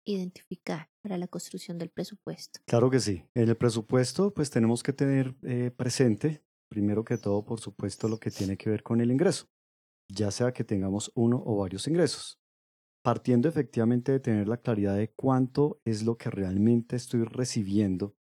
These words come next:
Speaker 2: ya desde ahí entonces empiezo efectivamente a poder determinar. Ahí es donde tenemos que coger el hoja y, y lápiz, tenemos que rayar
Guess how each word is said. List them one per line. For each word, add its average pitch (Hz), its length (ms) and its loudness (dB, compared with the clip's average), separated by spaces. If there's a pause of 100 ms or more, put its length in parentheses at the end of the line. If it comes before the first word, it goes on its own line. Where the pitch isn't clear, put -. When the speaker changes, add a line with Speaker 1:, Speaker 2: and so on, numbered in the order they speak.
(100)
Speaker 2:
ya 104 160 2
desde 113 240 2
ahí 95 100 2
entonces 110 460 -2
empiezo 101 420 -4
efectivamente 107 840 -6
a 113 160 -8
poder 98 480 -2 (380)
determinar. 110 680 2
Ahí 98 220 -2
es 117 80 -2
donde 139 240 0
tenemos 104 380 -2
que 131 180 -4
coger 135 560 -4 (100)
el 104 460 -4 (120)
hoja 123 500 2
y, 101 420 0
y 101 120 -4
lápiz, 101 600 -4
tenemos 98 320 -2
que 131 140 -4
rayar 127 500 0